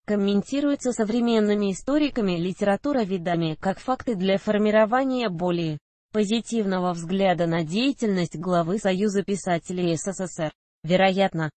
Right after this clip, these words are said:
Яблонский был реабилитирован и смог вернуться в Ленинград, поскольку Ольга Бергольц,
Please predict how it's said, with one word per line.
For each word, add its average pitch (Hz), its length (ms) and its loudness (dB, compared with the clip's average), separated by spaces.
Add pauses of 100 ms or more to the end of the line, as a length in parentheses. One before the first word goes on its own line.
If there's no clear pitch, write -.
Яблонский 190 760 0
был 208 200 2
реабилитирован 208 1000 2
и 202 40 0
смог 196 400 -2
вернуться 214 560 -2
в 196 40 -6
Ленинград, 208 680 2 (320)
поскольку 196 540 -2
Ольга 185 280 2
Бергольц, 165 680 -2